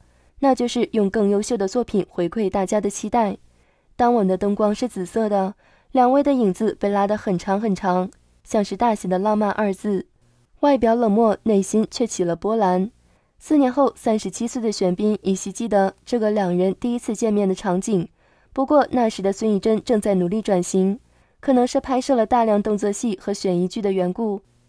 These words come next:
第一次同台颁奖时，孙艺珍的脸上略显疲态。也正是这一点，当玄彬再一次看到孙艺珍时，常常忍不住感叹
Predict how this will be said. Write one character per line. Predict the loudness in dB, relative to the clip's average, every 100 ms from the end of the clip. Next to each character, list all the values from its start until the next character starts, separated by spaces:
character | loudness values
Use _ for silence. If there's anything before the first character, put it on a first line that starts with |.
| _ -2
第 | 2 2
一 |
次 | 2 0
同 | 2 0
台 | 2 2
颁 | 2 4
奖 | 2
时， | 2 2 0
孙 | -2 0 2
艺 |
珍 | 4 2
的 | 4
脸 | 2 2
上 | 0 0
略 | 0 0
显 | 0 -2
疲 | -2 -6
态。 | 0 0 -2 -8 _ _ -2
也 | 0
正 | 4 2
是 | 2
这 | 0
一 | 0 2
点， | -2 -2 -6 _ _ -2
当 | 0
玄 | 2 2 2
彬 | 0 2
再 | 2 2
一 |
次 | 0
看 | -2 0
到 | 0
孙 | 0 0
艺 | 0
珍 | 0
时， | 0 2 2 0
常 | -2 -2
常 | 0 0
忍 | 0
不 | -2 -2
住 | -2
感 | 0 0
叹 | 0 0